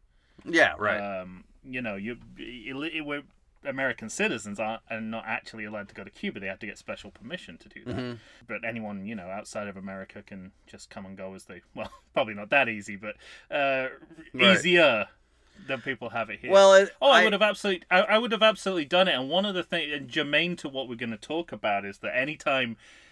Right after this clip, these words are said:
Speaker 2: you want to romanticize Cuban communism, the two things you talk about are, uh,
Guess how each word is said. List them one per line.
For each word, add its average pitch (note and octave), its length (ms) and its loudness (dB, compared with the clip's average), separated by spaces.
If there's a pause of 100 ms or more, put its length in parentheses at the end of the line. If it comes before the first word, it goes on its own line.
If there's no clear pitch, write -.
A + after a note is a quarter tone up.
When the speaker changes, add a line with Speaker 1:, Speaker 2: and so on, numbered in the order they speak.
(320)
Speaker 2:
you C3+ 140 -10
want C#3 240 -4
to B2+ 180 -6
romanticize B2+ 1040 -2
Cuban C#3+ 360 -10
communism, E3+ 920 -6 (240)
the D3 140 -6
two F3+ 240 0
things D3+ 260 -4
you B2 80 -8
talk D3+ 320 -6
about A2 420 -2
are, G#2+ 440 -4 (420)
uh, G#2 400 -4